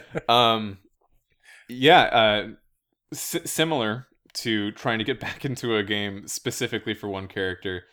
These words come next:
Speaker 2: Uh, you know, Banjo-Kazooie's <laughs> coming to Smash Brothers.
Speaker 1: Oh, I can't
Speaker 2: Uh,
Speaker 1: wait.
Speaker 2: it, we, we gotta say that every episode, otherwise it will stop
Speaker 1: <laughs>
Speaker 2: being true.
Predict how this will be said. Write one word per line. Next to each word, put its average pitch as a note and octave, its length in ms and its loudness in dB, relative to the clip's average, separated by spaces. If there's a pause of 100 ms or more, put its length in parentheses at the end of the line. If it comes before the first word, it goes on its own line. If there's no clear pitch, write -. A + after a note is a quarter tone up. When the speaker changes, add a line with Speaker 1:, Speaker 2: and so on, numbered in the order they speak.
(360)
Speaker 2:
Uh, F2+ 320 -6
you B2+ 100 -4
know, A2 100 -4
Banjo-Kazooie's B2 1040 0
<laughs> - 20 -8
coming D3+ 260 4
to A#2 60 -4
Smash G#3 400 2
Brothers. G2 380 -2 (400)
Speaker 1:
Oh, A#2+ 160 0
I G#2+ 120 2
can't G2 380 0
Speaker 2:
Uh, F#2 40 0
Speaker 1:
wait. F2 240 -8
Speaker 2:
it, D3 160 -6
we, C3 220 -2
we B2 140 -4
gotta D3+ 260 8
say C3+ 220 2
that G#2+ 160 4
every A#2+ 300 4
episode, B2 440 0
otherwise A2+ 560 0
it A#2 200 -4
will A#2 160 -6
stop - 480 4
Speaker 1:
<laughs> D#3+ 120 0
Speaker 2:
being A#2 360 0
true. B2 460 -4